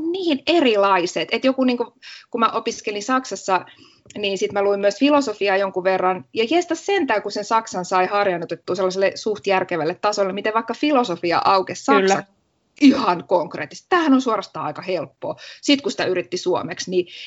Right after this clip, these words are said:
Speaker 1: ei vitsit, ei tästä tule mitään. Sit vaikka joku symbolismi, niin kuin ranskaksi, niin,
Speaker 2: Kyllä.
Speaker 1: niin sit vaikka en mäkään ole siis mitenkään, niin kuin, äärettömän hyvä näissä kielissä,
Speaker 2: Mm-hmm.
Speaker 1: mutta riittävän hyvä, että mä saan sitä ovea vähän rajo-, raotettua,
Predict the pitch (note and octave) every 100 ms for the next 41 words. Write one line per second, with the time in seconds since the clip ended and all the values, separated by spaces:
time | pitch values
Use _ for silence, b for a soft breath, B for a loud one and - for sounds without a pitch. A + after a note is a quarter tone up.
0 | B A3 F#3 F3+ E3+ - A#2+ - F#3+ F#3
1 | - F#3 F#3+ F#3+ F#3 C#4+ C#4 C4+ A3 A3
2 | - A#3+ F#3+ D#3+ D3 F#3+ F3+ D#3+ - b
3 | b A#3 A#3 A#3 G#3+ F3+ - - - -
4 | - _ _ A#3 A3+ G#3+ A3+ A#3 B3 -
5 | A3+ G3+ G3+ G3 G3+ G3 F#3 F3+ F3+ F#3
6 | F3+ F3 E3 D#3+ F3 E3 - G3+ F#3+ F3+
7 | F#3+ G#3 B3+ E4+ F#3+ D3+ C3 - F3 G3
8 | D4+ D4+ F4 F#4+ _ _ _ C#4+ E4+ -
9 | B3+ B3 C4 C#4 A#3 A3 A3+ B3+ A#3+ A#3
10 | A3 - B3 G#3+ F#3+ G#3 G3+ A3 A#3 G#3
11 | G#3 A#3 A#3 F#3+ F3+ - - E3+